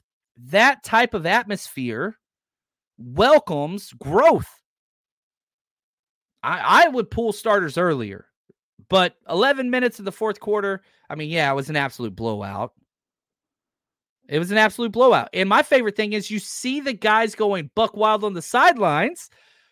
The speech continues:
cheering on the backups. That's the cool thing. Ed, this is the most unselfish squad I've ever seen on a Niner roster. It's incredible.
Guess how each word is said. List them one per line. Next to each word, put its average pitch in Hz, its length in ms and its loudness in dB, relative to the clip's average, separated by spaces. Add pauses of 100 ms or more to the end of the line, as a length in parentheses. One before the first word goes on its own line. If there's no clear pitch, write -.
(140)
cheering 302 440 0
on 311 360 4 (160)
the 240 120 0
backups. 359 720 -2 (500)
That's 339 300 -2
the 330 100 -10
cool 370 220 -4
thing. 131 320 -6 (260)
Ed, 208 300 2 (320)
this 247 180 -6
is 240 120 -14
the 214 80 -4
most 196 300 -4
unselfish 233 580 -4
squad 170 480 0
I've 123 240 -6
ever 214 260 0
seen 175 400 -10
on 143 160 -4
a 131 60 -4
Niner 165 340 -2
roster. 147 400 -2
It's 131 160 -8
incredible. 110 540 -8